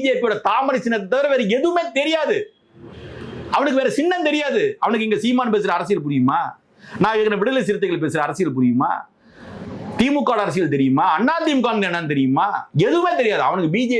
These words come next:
பியோட யாரு கூட்டணி வச்சிருக்காங்க, ரெட்டலை, தாமரை, பி ஜே பியோட இன்னொரு வடிவம் தான் தாமரை, அஹ், ரெட்டலை அப்படின்னு சொல்லிட்டு அந்த கூட்டணி கட்சிகளுக்கு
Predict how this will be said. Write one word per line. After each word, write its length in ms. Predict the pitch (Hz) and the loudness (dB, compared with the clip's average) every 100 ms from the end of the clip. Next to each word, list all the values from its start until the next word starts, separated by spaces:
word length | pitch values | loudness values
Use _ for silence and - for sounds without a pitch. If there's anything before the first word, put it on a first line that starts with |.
| 180 | 0
பியோட 160 | 196 196 | 0 2
யாரு 160 | 170 180 | 0 0
கூட்டணி 240 | 175 180 160 | -2 -2 -2
வச்சிருக்காங்க, 400 | 147 139 143 139 | -2 -2 -2 -2
ரெட்டலை, 340 | 139 - 180 185 - | -2 0 0 0 0
தாமரை, 360 | 135 147 131 - - - - 151 | -2 0 -2 -4 -10 -18 -2 0
பி 80 | 196 214 | 2 2
ஜே 80 | 220 | 0
பியோட 220 | 220 175 165 | 2 0 0
இன்னொரு 200 | 202 185 | 0 2
வடிவம் 260 | 160 156 185 | 0 0 -2
தான் 80 | 147 | 0
தாமரை, 320 | 151 156 135 - - _ 185 | 0 0 -2 -4 -10 _ -2
அஹ், 340 | 170 160 160 143 | 0 0 0 0
ரெட்டலை 340 | 151 160 135 135 - | -2 -2 -2 -2 -4
அப்படின்னு 240 | 170 185 | -2 0
சொல்லிட்டு 220 | 202 233 220 139 120 - _ - 160 | -2 0 2 0 -2 -10 _ -4 -2
அந்த 160 | 196 196 | 0 -2
கூட்டணி 280 | 226 240 220 190 | -2 -2 0 -2
கட்சிகளுக்கு 420 | 190 180 175 165 | -2 -2 -2 -2